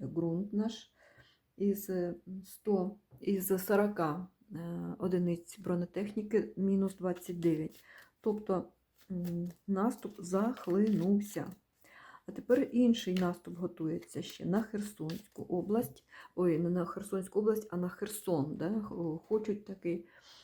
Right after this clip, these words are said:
хочуть таки, м, спробувати ще раз. Ну, знаєте, е, давайте подивимося. Е,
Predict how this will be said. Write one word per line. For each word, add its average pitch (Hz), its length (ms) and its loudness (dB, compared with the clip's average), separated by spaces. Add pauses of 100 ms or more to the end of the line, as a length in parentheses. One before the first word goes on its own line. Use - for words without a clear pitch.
(140)
хочуть 240 440 0
таки, 208 560 2 (100)
м, 175 340 -4 (1300)
спробувати 156 640 2
ще - 240 -2
раз. - 260 0 (400)
Ну, 240 240 0
знаєте, 208 480 0 (600)
е, 170 260 0
давайте 190 340 0
подивимося. 180 720 2 (220)
Е, 208 120 -8